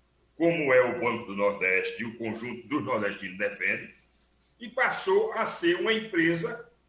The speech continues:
que executa emendas parlamentares. E isso que Castilho diz tá correto, é um atrelamento,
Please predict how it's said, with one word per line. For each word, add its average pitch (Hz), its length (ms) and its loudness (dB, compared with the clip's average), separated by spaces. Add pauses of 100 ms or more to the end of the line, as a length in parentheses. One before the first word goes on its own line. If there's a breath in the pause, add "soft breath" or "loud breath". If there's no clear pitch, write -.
que - 80 -18
executa 202 1120 -2 (580)
emendas 196 600 -2
parlamentares. 190 1040 -8 (420)
E 220 220 -4
isso 175 240 -4
que 170 280 -10
Castilho 131 440 -4
diz - 220 -4
tá 208 120 -4
correto, 196 500 -4
é 156 60 0
um 143 120 -2
atrelamento, 170 680 0